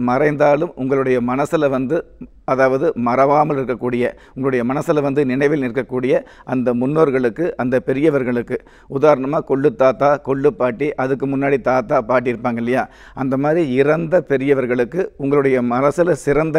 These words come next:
எண்ணம் உள்ள அவங்களுக்கு வந்து அவங்களுடைய திதியில, அவங்க இறந்த திதி அன்று வந்து ஏத்தக்கூடியது தான் மோட்ச தீபம். இந்த மோட்ச தீபம் அப்படிங்கிறது முதல் முதல்ல ஏத்தும் பொழுது அந்த திதி வரக்கூடிய அந்த நாள்ல ஏத்தலாம். மற்ற நாட்கள்ல வந்து பாத்தீங்கன்னா மாறுபட்ட நாட்கள்லயும் மோட்ச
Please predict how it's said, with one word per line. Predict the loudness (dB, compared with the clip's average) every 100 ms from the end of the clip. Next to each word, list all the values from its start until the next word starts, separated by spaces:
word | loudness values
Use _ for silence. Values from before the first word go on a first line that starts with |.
| 2
எண்ணம் | 2 0 -2
உள்ள | 0 0 0
அவங்களுக்கு | 0 -2 -2 -2 -2
வந்து | 0 -2 -4 -16 -2
அவங்களுடைய | 0 0 0 0 0
திதியில, | 0 0 0 -2 -6 -18 -6 -2
அவங்க | 0 0 2 2
இறந்த | 2 2 0 0
திதி | -2 0 0
அன்று | 0 -2
வந்து | 0 2 2
ஏத்தக்கூடியது | 2 -2 -2 0 0 -2
தான் | -6 -6 -4
மோட்ச | -2 0 0 0
தீபம். | -2 -6 -16 _ -20 _ -6
இந்த | -2 0
மோட்ச | 0 2 0
தீபம் | 2 0 0
அப்படிங்கிறது | 0 0 0 0 -2 -2 -2
முதல் | 2 2 2
முதல்ல | 2 4 4 2
ஏத்தும் | 0 -2
பொழுது | -2 0 -2 -2 -2
அந்த | -2 -2
திதி | -2 0 2
வரக்கூடிய | 2 0 0 2
அந்த | 2 0 2
நாள்ல | 0 2 2
ஏத்தலாம். | 0 -2 -6 -8 -16 -12 -4
மற்ற | -2 0 2
நாட்கள்ல | 2 2 0 2
வந்து | 0 0 0
பாத்தீங்கன்னா | 0 -2 -4 -4 -2
மாறுபட்ட | 2 4 4 0 0 0
நாட்கள்லயும் | 0 0 -2 -2 -4 -4 -4
மோட்ச | -2 -2